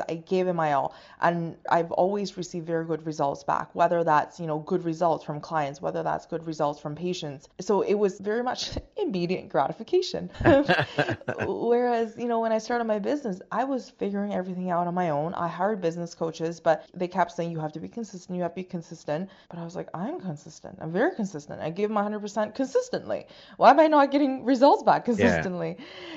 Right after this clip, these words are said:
Speaker 1: So yeah, definitely. I think one thing is to understand that, you know, you have to set up solid foundations, and it's a long game. It's not,
Speaker 2: It is.
Speaker 1: it, it will not happen, uh, overnight.
Speaker 2: Patience, patience, patience. That is key. That,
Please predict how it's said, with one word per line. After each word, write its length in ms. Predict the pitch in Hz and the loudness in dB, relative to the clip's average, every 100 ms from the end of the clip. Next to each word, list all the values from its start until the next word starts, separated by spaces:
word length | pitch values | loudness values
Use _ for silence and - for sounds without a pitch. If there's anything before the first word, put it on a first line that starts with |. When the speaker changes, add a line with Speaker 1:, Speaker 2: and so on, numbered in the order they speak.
| 262 | -16
Speaker 1:
So 720 | - - 202 185 185 185 - - _ _ - | -14 4 8 10 8 6 -2 -6 _ _ -4
yeah, 340 | 202 170 151 | 4 6 4
definitely. 520 | 160 202 202 196 180 170 | 2 2 2 -2 0 0
I 60 | |
think 180 | 170 175 | -4 -2
one 180 | 170 165 | -2 -2
thing 200 | 170 160 | -6 -6
is 200 | 151 - _ | -8 -10 _
to 240 | - 170 - | -8 -8 -6
understand 560 | 170 165 - 160 156 | -6 -6 -6 -4 0
that, 180 | 156 143 | 0 -2
you 80 | 165 | -2
know, 100 | 156 | -4
you 200 | 160 160 | -4 -8
have 340 | 151 170 165 170 | -10 0 0 0
to 80 | |
set 200 | 190 175 | -4 2
up 160 | 165 160 | 2 0
solid 360 | - 165 170 165 | -4 -4 -4 -4
foundations, 720 | 160 156 147 147 156 151 151 | -4 -2 -4 -6 -8 -10 -8
and 280 | - 160 156 - - | -6 -6 -6 -12 -8
it's 140 | 170 | -2
a 40 | |
long 260 | 202 202 196 | 4 4 4
game. 300 | 160 - - | -2 -6 -10
It's 200 | - 165 | -10 -8
not, 340 | 170 156 156 - | 0 2 2 0
Speaker 2:
It 40 | |
is. 80 | 165 - | -4 -4
Speaker 1:
it, 220 | 156 147 - | -4 -4 -4
it 60 | 165 | -4
will 80 | |
not 200 | 151 139 147 | -2 -4 -6
happen, 280 | 139 143 147 - - - | -10 -10 -14 -16 -18 -18
uh, 60 | - | -6
overnight. 220 | - 92 | -2 0
Speaker 2:
Patience, 460 | 87 95 87 - - - | 0 -2 -4 -6 -10 -10
patience, 640 | - 90 87 - 90 87 - | -2 0 0 -2 -4 -6 -12
patience. 640 | - 85 80 - 85 92 - | -12 -6 -6 -6 -14 -16 -10
That 200 | 90 85 | -2 -2
is 240 | 85 82 - _ | -2 -6 -14 _
key. 400 | - - 90 85 | -20 -10 -4 -4
That, 260 | 85 90 | 0 0